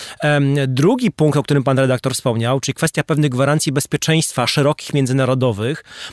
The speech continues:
to jest ten bezpiecznik ukraiński. Znaczy, Ukraina może powiedzieć: „Nie będziemy członkami nato, ale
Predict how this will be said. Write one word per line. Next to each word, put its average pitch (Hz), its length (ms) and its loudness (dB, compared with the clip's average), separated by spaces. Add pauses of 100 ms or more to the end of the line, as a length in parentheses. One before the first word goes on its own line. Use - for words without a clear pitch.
to 143 80 0
jest 156 120 0
ten 156 120 2
bezpiecznik 160 540 0
ukraiński. 139 540 0
Znaczy, 113 220 -6
Ukraina 156 440 2
może 151 220 0
powiedzieć: 135 420 -2
„Nie 147 120 0
będziemy 139 440 2
członkami 123 480 -2
nato, 120 280 -2 (100)
ale 143 560 2